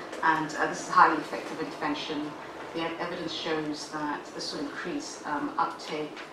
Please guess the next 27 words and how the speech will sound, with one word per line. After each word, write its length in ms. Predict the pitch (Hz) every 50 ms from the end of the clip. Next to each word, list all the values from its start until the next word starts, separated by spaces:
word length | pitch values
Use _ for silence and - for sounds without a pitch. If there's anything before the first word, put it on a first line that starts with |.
| - - - - - - - -
uh, 140 | 151 156 151
participation 760 | 151 - 135 - - - - - - 151 147 147 - 151 160 156
rates 400 | 147 147 - - - - - -
by, 320 | - 139 143 143 143 143 139 - - -
um, 480 | - 139 139 139 - 139 143 - 160 - - - - - - - - - -
four 140 | - 160 - -
percent. 600 | - - - - - 285 294 302 - - - - - - - - - - -
So 80 | - 180
at 80 | 170 180
a 20 |
London-wide 640 | 180 185 185 185 185 175 175 170 160 160 156 156 -
level, 500 | 160 156 156 156 151 156 156 151 151 - -
twenty-five 480 | - - 165 - - - 151 147 147 147 -
thousand 360 | - 147 147 147 - 151 143
more 140 | 143 147 143 127 123
women 260 | 131 143 139 131 135
will 140 | 143 143 147
participate 840 | 147 - - 160 - - - - - - - - 156 147 147 - - - -
in 100 | 160 151
screening, 600 | 143 - - - 165 156 151 147 143 143 139 117 120 - - - - - - - - -
and 160 | 175 165 156
at, 360 | - - - - - - - -
uh, 300 | - 190 196 - 151 147 147
Merton 480 | 160 156 151 147 147 - - 151 143 143
levels, 400 | 139 135 - - - - - - -
uh, 200 | - - - -
uh, 240 | - - - - -